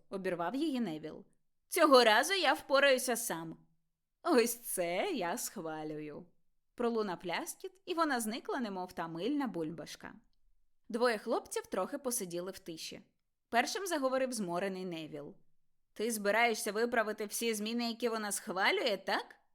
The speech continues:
"Не всі", невинно відповів Гаррі. "Просто хочу переконатися, що не псую тебе". Драко видавався вкрай схвильованим.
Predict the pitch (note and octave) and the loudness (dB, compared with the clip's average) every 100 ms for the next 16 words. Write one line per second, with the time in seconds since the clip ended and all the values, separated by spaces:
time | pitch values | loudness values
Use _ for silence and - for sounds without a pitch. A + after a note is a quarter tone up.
0 | _ _ - C#5 C5 - - F3+ F#3+ - | _ _ -12 -8 -4 -4 -4 -6 -10 -16
1 | _ _ _ G#3 F#3 F3+ G#3+ D4+ A#3 - | _ _ _ -6 -4 -2 -2 0 -2 -2
2 | F#3 E3+ F3+ F3+ D#3 - - _ _ _ | -6 -6 -8 -10 -12 -12 -16 _ _ _
3 | - - A4 F4 D4 F4+ F4 B3+ A3+ G3+ | -6 0 2 2 0 0 0 0 0 0
4 | G#3+ G#3 - C5+ - C5 - C#4+ F#4 D4 | -2 -2 -2 -2 0 -2 -2 -4 -4 -4
5 | - G#3 F#3+ F#3 F3+ F3+ F3+ D#3+ - _ | -4 -2 -2 -2 -2 -2 -2 -4 -10 _
6 | _ _ _ G#3+ C#4+ - A#3+ F#3+ F3+ A#3 | _ _ _ -2 -2 -2 -4 -2 -2 -4
7 | - G#3 - F3 A3 - B3 F#3+ D#3 E3 | -4 -8 -8 -8 -6 -4 -2 -2 -4 -6
8 | - | -12